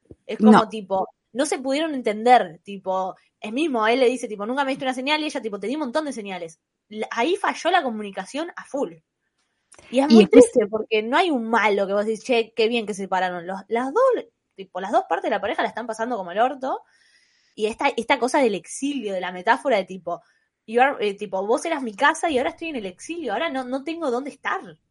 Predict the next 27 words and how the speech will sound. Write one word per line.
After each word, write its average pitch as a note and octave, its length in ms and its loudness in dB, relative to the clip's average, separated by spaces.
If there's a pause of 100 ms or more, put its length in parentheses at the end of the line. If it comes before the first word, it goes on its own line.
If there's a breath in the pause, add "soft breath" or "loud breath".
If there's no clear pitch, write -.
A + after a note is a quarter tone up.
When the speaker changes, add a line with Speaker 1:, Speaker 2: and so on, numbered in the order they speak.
(500)
Speaker 2:
Es G3 160 4
muy A3 180 10
dolorosa. F3 540 4 (440 loud breath)
Después G3+ 280 4
él C#4+ 60 6
también A3 240 6
como G#3+ 220 4
que F3 100 2
cuenta F3+ 320 4
como D#3+ 200 4
que D#3 280 0 (160)
no G3 260 4
entiende G#3 400 6
cómo F3+ 200 2
ella G3+ 140 0
lo F3+ 100 2
superó D#3+ 360 -4
tan E3+ 220 -2
rápido E3+ 440 2
y E3+ 60 2
ya D#3+ 140 -6
está - 140 -6
con D#3+ 140 -2
otra E3+ 180 2
persona, F#3+ 540 4 (600 loud breath)
y G#3+ 220 8
ella A3+ 440 2